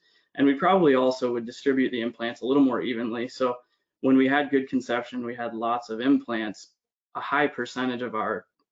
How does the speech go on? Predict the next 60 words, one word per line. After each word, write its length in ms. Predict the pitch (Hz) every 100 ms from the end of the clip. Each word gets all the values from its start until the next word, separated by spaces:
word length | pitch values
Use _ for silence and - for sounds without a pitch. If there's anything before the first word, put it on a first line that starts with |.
| -
heifer 280 | 139 131 117
crop 360 | 120 113 113
then 220 | 120 110 110
was 140 | 113
gonna 180 | 110 110
be 160 | 120
resulting 640 | 113 120 120 113 - 113 101
in 160 | 98 -
E 120 | 110
T 220 | - 90
calves, 520 | - 135 117 104 - _ _ _ _ -
whereas 300 | 131 123 -
some 180 | 135
of 60 | 120
the 80 | 117
poorer, 680 | - 139 131 127 127 123 _ -
uh, 280 | 120 120 120
months 320 | 127 127 127
on 160 | 117 113
conception 680 | 117 - 123 117 117 117
would 100 | 113
have 160 | 113 -
been 400 | 117 117 110 113 -
more, 640 | 135 139 131 131 127 123 _ _ _ _
uh, 200 | 113 87
sex 320 | - 135 127 -
semen 380 | 135 123 123
or 260 | - 110 98 -
beef. 280 | 131 113 - - - -
So 140 | - 135
we 100 | 135
probably 360 | 160 170 151
need 320 | 135 131 127 -
to, 420 | 131 127 127 127 - _
as 200 | 143 147
we 100 | 135
go 120 | 131 127
along 300 | 120 123 117
in 40 |
the 60 | 110
future, 400 | 135 131 120 120
that 180 | 117 117
was 140 | 120
one 140 | 123
of 80 | 113
the 80 | 107
things 240 | 117 113
that 100 | -
came 100 | -
out 140 | 117 113
of 20 |
this, 140 | 107
was 120 | 98 127
we're 100 | 143
gonna 140 | 135
try 200 | - 120
to 80 | 107
even 320 | - 127 117
that 200 | 120 113
out 300 | 107 104 113